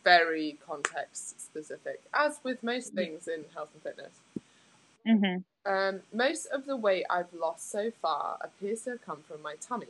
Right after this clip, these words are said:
Speaker 1: which is great. I was wondering if I get to a point where my body has no more to lose from my tummy, would I likely start seeing it from other,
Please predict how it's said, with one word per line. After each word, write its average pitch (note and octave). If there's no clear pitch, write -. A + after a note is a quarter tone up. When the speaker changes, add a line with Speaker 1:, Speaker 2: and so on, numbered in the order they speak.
Speaker 1:
which -
is F3+
great. C4+
I F#3
was G3+
wondering G#3+
if F#3
I F3+
get A3+
to C4
a B3+
point F3
where E3
my E3
body E3
has E3
no G#3
more G#3
to G3
lose E3+
from D#3
my D3
tummy, D#3+
would F#3+
I G#3+
likely G#3
start F3
seeing D3+
it D3
from D#3+
other, D#3